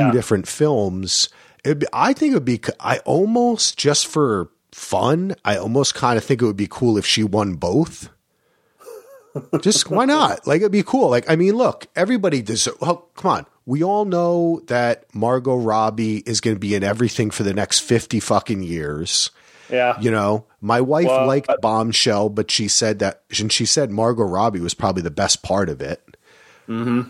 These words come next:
Speaker 2: But it was more like an H B O movie. That's what I
Speaker 1: Oh,
Speaker 2: heard. But
Speaker 1: that, that would make sense. Well, the,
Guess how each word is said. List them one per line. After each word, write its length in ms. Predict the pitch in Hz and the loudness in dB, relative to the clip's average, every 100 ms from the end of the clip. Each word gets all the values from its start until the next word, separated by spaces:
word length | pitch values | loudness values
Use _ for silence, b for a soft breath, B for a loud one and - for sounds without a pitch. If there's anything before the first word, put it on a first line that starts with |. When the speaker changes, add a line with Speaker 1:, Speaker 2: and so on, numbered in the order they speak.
| _ | _
Speaker 2:
But 140 | 110 | 2
it 100 | 107 | 2
was 140 | 113 107 | 0 0
more 240 | 113 117 | 4 4
like 180 | 110 107 | 4 2
an 80 | 101 | 0
H 340 | 117 110 - | 0 2 0
B 180 | 98 95 | 0 2
O 320 | 95 92 82 | 4 4 2
movie. 460 | 73 71 69 60 64 _ _ _ _ _ _ _ _ | -4 -8 -8 -12 -16 _ _ _ _ _ _ _ _
That's 200 | 87 - | -2 -2
what 140 | 80 | -2
I 140 | 76 107 | 0 4
Speaker 1:
Oh, 200 | 104 101 | 6 4
Speaker 2:
heard. 80 | - _ _ _ - | 0 _ _ _ -4
But 140 | 78 | 0
Speaker 1:
that, 180 | - 113 - _ _ - | 4 2 0 _ _ 2
that 160 | 139 | 4
would 100 | 139 | 4
make 180 | 120 104 | 2 0
sense. 340 | - 98 101 - | -2 -6 -8 -2
Well, 200 | 143 | 0
the, 140 | 135 | 0